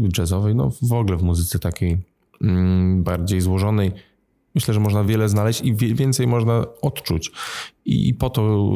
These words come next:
po to ten cykl koncertów, żeby ci ludzie mogli poczuć coś dobrego, zwiększyć swoją wrażliwość. Po to są te koncerty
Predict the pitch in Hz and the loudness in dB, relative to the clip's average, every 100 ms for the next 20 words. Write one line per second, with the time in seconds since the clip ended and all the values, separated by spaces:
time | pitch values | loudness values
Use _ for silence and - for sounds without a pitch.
0 | - 104 104 95 - - 95 90 104 - | 0 -2 -2 -2 -6 -2 0 0 -2 -4
1 | 90 82 85 - 98 101 92 104 104 - | -4 -2 -4 -2 -2 0 0 -2 -4 -12
2 | - - - 101 98 98 95 90 95 95 | -16 -8 -2 2 2 2 0 0 0 2
3 | 95 95 110 - _ _ - - 113 113 | 2 2 0 -6 _ _ -10 -6 -4 -2
4 | 117 104 101 107 117 104 101 98 104 - | 0 0 0 0 0 0 0 -2 -4 -12
5 | _ - _ - - 110 104 101 104 92 | _ -20 _ -14 -2 0 2 0 0 -2
6 | - 98 92 92 92 92 92 90 87 - | -2 -2 0 0 0 0 0 0 -2 -6
7 | - - - - _ - 151 117 104 101 | -14 -16 -18 -20 _ -6 -2 0 0 -2
8 | - 90 90 92 95 - - | -2 -2 0 -2 0 -2 -4